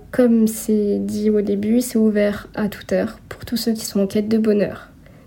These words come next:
dans le sens du podcast. Mais c'est surtout qu'en fait, quand mes potes viennent, que ce soit à l'improviste, ou en fait, juste, ils m'envoient un petit message et la porte est ouverte. Enfin, elle est ouverte, euh,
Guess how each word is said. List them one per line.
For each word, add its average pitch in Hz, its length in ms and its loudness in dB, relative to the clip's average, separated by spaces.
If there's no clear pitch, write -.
dans 180 100 2
le 180 60 0
sens 214 240 0
du 233 100 0
podcast. - 560 -4
Mais 226 340 6
c'est - 200 -6
surtout 233 420 -4
qu'en 220 220 -2
fait, 214 460 -8
quand - 260 -14
mes 202 140 0
potes 214 300 0
viennent, 196 420 2
que 214 120 -4
ce 214 120 -4
soit 214 200 -2
à 202 40 0
l'improviste, 208 800 -2
ou 214 120 2
en 208 80 0
fait, 240 340 -2
juste, 262 400 -2
ils 247 80 8
m'envoient 220 360 6
un 247 100 4
petit 226 200 -2
message 214 500 0
et 233 100 4
la 214 120 2
porte 214 380 -4
est 220 160 -2
ouverte. - 440 -8
Enfin, 190 260 -2
elle 202 120 -2
est 214 40 0
ouverte, 220 400 -2
euh, 202 240 -2